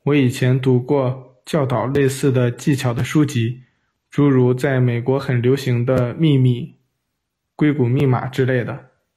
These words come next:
都是讲类似吸引力原则，说只要你想到堵车，你就会经历堵车。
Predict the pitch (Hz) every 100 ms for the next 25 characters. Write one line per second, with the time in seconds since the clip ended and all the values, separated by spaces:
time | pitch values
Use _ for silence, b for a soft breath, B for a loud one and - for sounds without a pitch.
0 | - 156 151 151 127 90 123 147 131 139
1 | 131 127 - - 143 120 120 131 120 120
2 | 127 123 113 - _ _ _ _ _ _
3 | _ _ _ _ - 143 143 131 135 139
4 | 151 147 165 139 123 147 127 127 - 127
5 | 123 127 120 135 135 127 147 147 127 113
6 | 107 127 117